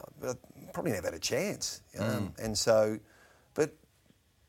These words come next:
Speaker 1: but in all seriousness, that period, I reckon, has really informed and influenced the way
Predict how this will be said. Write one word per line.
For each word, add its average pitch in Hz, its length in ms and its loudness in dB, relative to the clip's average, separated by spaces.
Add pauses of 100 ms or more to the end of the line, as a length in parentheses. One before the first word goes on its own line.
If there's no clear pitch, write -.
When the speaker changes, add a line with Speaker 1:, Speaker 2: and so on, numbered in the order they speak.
(680)
Speaker 1:
but 143 120 0
in 147 80 4
all 131 140 6
seriousness, 131 600 4
that 120 240 2
period, 110 440 4
I 98 60 0
reckon, 101 260 0
has 95 140 -6
really 104 180 0
informed 98 720 -4 (520)
and 101 140 -4
influenced 101 600 -4
the 98 80 -6
way 95 560 -4